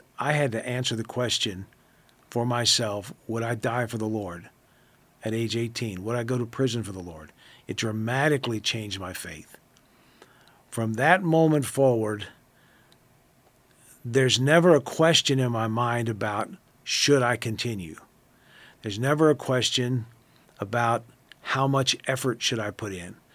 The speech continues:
How much risk should I take?" I simply can think of my brother Richard, who was fourteen years in a communist prison,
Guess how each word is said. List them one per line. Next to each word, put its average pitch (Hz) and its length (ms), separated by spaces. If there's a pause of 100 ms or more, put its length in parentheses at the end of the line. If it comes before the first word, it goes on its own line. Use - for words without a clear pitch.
(300)
How 135 140
much 135 220
risk 120 300
should 120 240
I 107 80
take?" - 420 (500)
I 117 120
simply 170 340
can 139 220
think 147 320
of 104 280
my 107 200
brother 117 340
Richard, 113 520 (380)
who 117 120
was 107 140
fourteen 139 600
years 117 320
in 107 60
a 101 80
communist 110 560
prison, 92 340